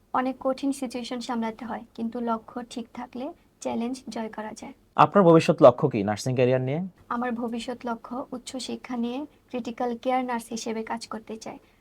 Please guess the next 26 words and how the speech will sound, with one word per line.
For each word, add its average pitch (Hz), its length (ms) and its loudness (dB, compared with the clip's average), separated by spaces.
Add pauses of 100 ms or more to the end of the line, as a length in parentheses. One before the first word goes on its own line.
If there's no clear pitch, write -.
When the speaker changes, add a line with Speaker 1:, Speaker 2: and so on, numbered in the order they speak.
(120)
Speaker 1:
সাথে 240 320 -8
গ্রামের 233 360 -2
মানুষের 240 400 -6
জন্য 240 220 -6
স্বাস্থ্যসেবা 233 760 -8
আরও 233 180 -4
সহজ 233 300 -8
করতে 226 300 -14
চাই। 269 180 -16 (200)
Speaker 2:
আপনার 165 200 4
কি 175 60 4
বিদেশে 147 300 6
পড়াশোনার 165 320 4
স্বপ্ন 175 260 0
আছে? 170 320 0 (200)
Speaker 1:
জি, 226 220 -6
আছে। - 360 -10 (360)
বিদেশি 240 420 -4
শিক্ষা 254 440 -6
ও - 100 -8
গবেষণার 233 520 -6
সুযোগ 247 500 -10
বিস্তৃত। 220 500 -8 (460)
দেশে 240 260 -2
ফিরে 254 260 -4
স্বাস্থ্যসেবা 233 760 -6